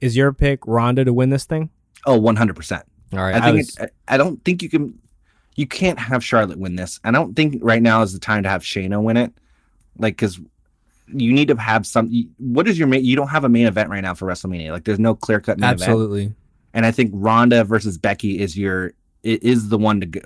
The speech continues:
Speaker 2: to go to. Like, you have your biggest women's star, you have your biggest, like, mainstream star,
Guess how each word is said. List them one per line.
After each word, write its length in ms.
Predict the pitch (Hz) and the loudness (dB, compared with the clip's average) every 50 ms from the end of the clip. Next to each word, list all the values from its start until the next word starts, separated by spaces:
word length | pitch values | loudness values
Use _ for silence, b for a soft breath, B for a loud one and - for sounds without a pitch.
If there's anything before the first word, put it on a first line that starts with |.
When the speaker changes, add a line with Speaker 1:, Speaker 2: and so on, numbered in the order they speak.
| 87 110 | -8 -8
Speaker 2:
to 140 | 104 98 92 | -6 -6 -4
go 180 | - 92 98 | -4 -4 -6
to. 220 | 98 - - 123 120 | -4 -2 0 2 2
Like, 180 | 107 95 - | 2 0 -2
you 60 | - 92 | -8 -4
have 180 | 101 101 95 | -4 -4 -2
your 80 | 101 98 | -2 -4
biggest 320 | 85 101 98 101 101 - | -2 -2 -2 -2 -4 -4
women's 260 | - 104 101 101 95 | -4 -4 -2 -2 -4
star, 380 | - - 107 95 95 98 107 - _ _ _ _ _ _ | -4 -2 -2 0 2 2 0 -2 _ _ _ _ _ _
you 80 | - 113 | -2 0
have 80 | 110 107 | 2 2
your 80 | 107 | 0
biggest, 480 | 92 80 110 98 107 101 - - - _ _ _ _ | 0 0 -2 -2 -2 -4 -4 -8 -20 _ _ _ _
like, 200 | - 104 98 85 - _ _ _ _ _ - _ _ _ - - | -8 -6 -6 -6 -8 _ _ _ _ _ -20 _ _ _ -12 -6
mainstream 600 | 98 104 113 120 131 131 117 - - 110 98 95 | -2 0 2 4 2 2 0 -2 -4 -4 -4 -4
star, 440 | - - 101 87 82 80 80 85 90 | -6 -4 -4 -4 -2 -2 -2 -4 -4